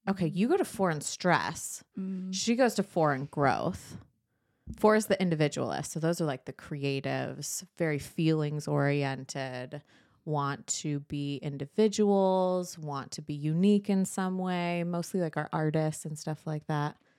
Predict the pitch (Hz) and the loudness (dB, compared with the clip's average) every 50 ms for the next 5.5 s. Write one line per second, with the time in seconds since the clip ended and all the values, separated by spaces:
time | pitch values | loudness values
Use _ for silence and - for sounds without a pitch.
0 | _ _ _ _ _ - - 185 180 190 190 185 185 185 185 190 - 156 135 139 | _ _ _ _ _ -2 0 2 4 4 4 6 4 4 2 0 0 0 2 2
1 | 156 165 - - - _ - 180 - - 220 - - 160 139 - - 151 139 135 | 0 -2 -6 -12 -16 _ -8 -2 2 2 4 6 4 4 4 2 0 0 2 2
2 | 160 208 - 269 190 190 196 196 208 180 185 214 269 - _ - 170 160 156 160 | 2 0 0 -4 -4 -4 -4 -4 -4 -4 -2 -4 -4 -6 _ 4 4 6 6 6
3 | 175 170 170 160 160 - - 165 156 170 175 170 180 175 170 - 190 175 170 160 | 6 6 6 6 6 8 8 8 8 8 6 4 4 4 4 4 4 4 4 4
4 | 160 160 - 180 180 180 180 170 160 160 - - 190 170 160 143 - - _ _ | 4 4 6 6 8 8 8 8 6 6 2 4 4 6 6 4 2 -2 _ _
5 | _ - 185 190 180 175 175 156 151 - | _ 6 8 8 8 8 6 4 2 2